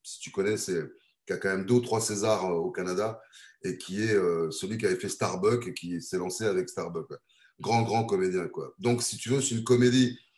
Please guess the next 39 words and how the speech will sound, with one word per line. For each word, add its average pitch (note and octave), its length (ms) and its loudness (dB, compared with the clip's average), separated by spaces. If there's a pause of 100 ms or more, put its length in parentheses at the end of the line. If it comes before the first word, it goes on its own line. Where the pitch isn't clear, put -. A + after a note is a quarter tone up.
(240)
qui G#2+ 100 -8
n'a A2 240 0
aucune D#3 420 0 (140)
autre D3+ 240 -2
prétention B2+ 720 2 (380)
que A#2+ 400 4
de G2+ 140 -2
faire G2+ 260 0
rire G#2+ 380 2
et F#2+ 180 4
d'émouvoir, F#2+ 680 0 (360)
ce - 160 0
qu'elle B2+ 300 4
arrive A2 300 4
à G2 80 2
faire A#2 280 2
apparemment, G#2 680 0
vu G#2 120 -10
qu'on F2+ 200 -2
a F2 100 -4
fait G2 140 -4
quand F#2 140 -4
même F#2+ 200 -4
quarante, F2+ 480 -4
euh, D#2+ 300 -10
quarante F2+ 420 -4
avant-premières E2 880 -4
dans D#2+ 140 -10
la D#2+ 100 -10
France - 260 -14
entière G2+ 300 -6 (380)
et E2 80 -16
que - 100 -14
les F2+ 60 -4
gens G2+ 180 -2
rigolent, F#2 480 0
rigolent F#2 400 -2
vraiment F#2 300 -4
beaucoup. D#2+ 360 -12